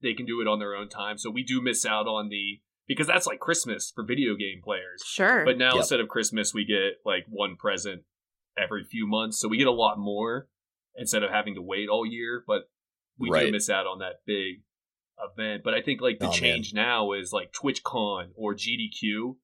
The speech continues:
Speaker 2: Yeah.
Speaker 1: That's the place where nerds can still come together and celebrate video games that once was E three. So at least we still have that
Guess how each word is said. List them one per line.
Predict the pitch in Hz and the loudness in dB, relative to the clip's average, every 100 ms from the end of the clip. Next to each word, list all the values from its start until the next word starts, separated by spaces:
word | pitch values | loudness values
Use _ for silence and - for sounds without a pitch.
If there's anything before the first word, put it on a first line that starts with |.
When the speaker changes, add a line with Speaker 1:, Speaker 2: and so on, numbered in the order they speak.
| - | -4
Speaker 2:
Yeah. | 175 156 | 0 2
Speaker 1:
That's | 135 117 - | 2 2 2
the | 135 | 0
place | 110 113 110 117 | 2 2 2 0
where | 104 | 0
nerds | 107 107 104 - | 2 0 -2 -6
can | 101 | -6
still | - 113 107 | -2 0 0
come | 117 104 | -2 -2
together | 104 101 101 98 95 95 | 0 2 2 2 0 -4
and | 101 | -6
celebrate | - 107 101 101 95 90 | -2 0 0 -2 -6 -4
video | 98 95 95 | -4 -4 -6
games | 98 95 90 | -8 -8 -10
that | 101 101 | -10 -8
once | 104 113 104 | -4 -4 -4
was | 113 98 | -4 -4
E | 101 104 95 | -4 -8 -6
three. | 107 98 107 - - _ _ _ - | -6 -4 -4 -6 -10 _ _ _ -4
So | 135 | 0
at | 123 | 0
least | 143 160 - | 0 0 -2
we | 123 | 0
still | - - 113 101 | 0 0 0 0
have | 107 101 95 | 0 0 0
that | 104 95 90 | -2 -2 -4